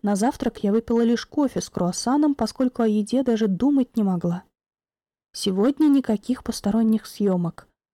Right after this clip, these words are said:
как то визитки или презентации, не было. И нас сразу собрали в студии шоу. Раздали поварскую форму, прицепили микрофоны, рассказали основные правила поведения на площадке и меры безопасности.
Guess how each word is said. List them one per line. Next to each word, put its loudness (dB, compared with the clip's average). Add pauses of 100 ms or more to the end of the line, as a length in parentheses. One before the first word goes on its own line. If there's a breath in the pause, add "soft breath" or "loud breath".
(280)
как -2
то 0
визитки 0
или 2
презентации, -2
не 2
было. -4 (600)
И 0
нас 2
сразу -2
собрали 0
в -10
студии -2
шоу. -2 (600)
Раздали 0
поварскую -2
форму, 0 (200 loud breath)
прицепили 0
микрофоны, 0
рассказали 0
основные 0
правила 0
поведения -2
на -6
площадке -4
и -2
меры 2
безопасности. -6